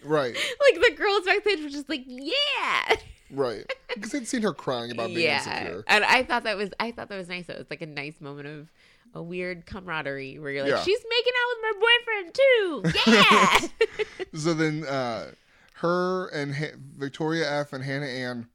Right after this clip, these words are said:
Speaker 1: make the finals. They come out weirdly at the same time in the same dress.
Speaker 2: Yeah, which this was, I, I was shocked at first. I was like, "Oh my gosh, it's the same dress." But I guess, I think that was, like, meant.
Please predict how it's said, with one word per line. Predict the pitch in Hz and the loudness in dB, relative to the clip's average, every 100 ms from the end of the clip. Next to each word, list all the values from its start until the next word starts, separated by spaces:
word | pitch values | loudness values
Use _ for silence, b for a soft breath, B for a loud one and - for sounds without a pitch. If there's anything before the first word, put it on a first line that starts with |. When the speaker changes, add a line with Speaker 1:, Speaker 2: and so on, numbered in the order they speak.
| _ | _
Speaker 1:
make | 131 135 | -8 -6
the | 143 | -8
finals. | - 107 95 90 - _ b b b b b | -6 -6 -6 -12 -14 _ b b b b b
They | 156 156 | -4 -4
come | - 190 | -4 -2
out | 196 180 - | -2 -2 -6
weirdly | 117 131 165 165 185 | -8 -4 -4 -4 -6
at | 123 131 | -8 -12
the | 120 | -12
same | - 139 156 | -8 -6 -6
time | 160 151 131 127 | -6 -6 -6 -6
in | 120 | -8
the | 107 | -8
same | 120 120 135 | -8 -8 -8
dress. | 107 82 - - b b b b | -8 -8 -10 -16 b b b b
Speaker 2:
Yeah, | 151 170 202 202 175 151 | 0 4 4 4 4 2
which | 180 185 - | 0 -2 -6
this | 175 214 | -2 -2
was, | 214 214 - 156 | -2 -4 -2 2
I, | 202 233 - | 2 2 0
I | 185 | 0
was | 208 233 | 0 -2
shocked | 214 170 175 | 0 2 0
at | 160 | -2
first. | 135 160 | -2 -2
I | 160 | -4
was | 156 | -4
like, | 175 | 0
"Oh | 165 | 0
my | 135 | 0
gosh, | 123 123 | -4 -6
it's | 139 139 | -8 -10
the | 123 | -4
same | 131 | -2
dress." | 123 120 | -2 -6
But | - 175 | 0 0
I | |
guess, | 185 208 | 0 -4
I | 202 | -4
think | 208 190 | -6 -6
that | 202 139 | -2 -2
was, | 147 | -2
like, | 143 120 | -8 -8
meant. | 120 117 113 - | -10 -10 -10 -16